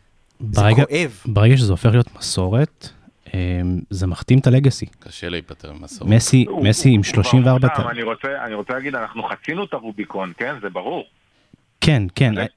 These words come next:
Speaker 4: הלגאסי כבר מוכתם בענק, לא נעים להג-, כאילו, כואב לי להיות
Speaker 2: אני,
Speaker 4: בשנה
Speaker 2: אני אומר,
Speaker 4: שלך,
Speaker 2: אני אומר,
Speaker 4: אבל
Speaker 2: זה,
Speaker 4: זה נחצה כבר.
Speaker 2: מרוב שזה כבר
Speaker 3: אני
Speaker 2: לגאסי.
Speaker 3: רק רוצה פרופורציות, שאתם מדברים על לגאסי, אז ריאל מדריד עשר שנים הודחה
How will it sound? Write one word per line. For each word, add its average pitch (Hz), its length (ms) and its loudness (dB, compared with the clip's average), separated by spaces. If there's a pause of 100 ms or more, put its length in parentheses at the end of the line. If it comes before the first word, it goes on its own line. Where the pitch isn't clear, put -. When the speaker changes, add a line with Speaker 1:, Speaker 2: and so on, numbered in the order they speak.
Speaker 4:
הלגאסי 123 440 -8
כבר 123 180 -10
מוכתם 139 380 -12
בענק, 127 400 -8 (220)
לא 123 160 -6
נעים 160 240 -8
להג-, 131 280 -10
כאילו, 113 220 -8
כואב 135 320 -8 (100)
לי 135 240 -4
להיות 127 180 -4
Speaker 2:
אני, 117 120 4
Speaker 4:
בשנה - 200 -4
Speaker 2:
אני 110 120 4
אומר, 123 260 4
Speaker 4:
שלך, - 260 -14 (420)
Speaker 2:
אני 104 140 2
אומר, 113 100 6
Speaker 4:
אבל 131 100 4
Speaker 2:
זה, 120 60 -2
Speaker 4:
זה 104 80 -12
נחצה - 320 -10
כבר. 90 220 -12 (160)
Speaker 2:
מרוב 104 240 4
שזה 131 200 8
כבר 107 180 2
Speaker 3:
אני 101 120 4
Speaker 2:
לגאסי. 139 320 2
Speaker 3:
רק 110 200 2
רוצה 110 240 -4
פרופורציות, 113 540 -6
שאתם 90 180 -8
מדברים 85 300 -8
על 82 80 -6
לגאסי, 95 400 -10
אז 76 120 -14
ריאל 80 160 -8
מדריד 85 360 -10
עשר 80 220 -12
שנים 80 300 -14
הודחה 78 340 -10